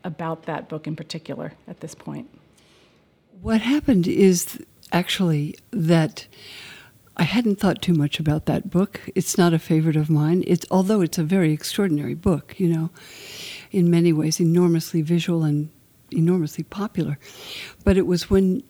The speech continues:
Speaker 2: George Bush decided to go into Iraq and invade,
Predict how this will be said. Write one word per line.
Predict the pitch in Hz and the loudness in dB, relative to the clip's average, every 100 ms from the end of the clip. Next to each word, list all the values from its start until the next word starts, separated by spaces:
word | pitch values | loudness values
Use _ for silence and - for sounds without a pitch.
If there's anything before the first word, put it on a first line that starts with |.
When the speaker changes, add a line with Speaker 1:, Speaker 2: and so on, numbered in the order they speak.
| _ - | _ -10
Speaker 2:
George | - 220 247 - | -2 0 0 0
Bush | 196 196 - | 0 0 -2
decided | 185 - 175 165 160 | -4 -2 0 0 0
to | 170 | 0
go | 160 | 2
into | 165 190 - 156 | 2 2 0 0
Iraq | 147 147 185 - - - - - - - - - | 0 -2 -4 -6 -14 -20 -20 -20 -20 -20 -20 -14
and | - 170 | 0 4
invade, | 170 156 170 156 165 226 | 6 4 4 4 4 0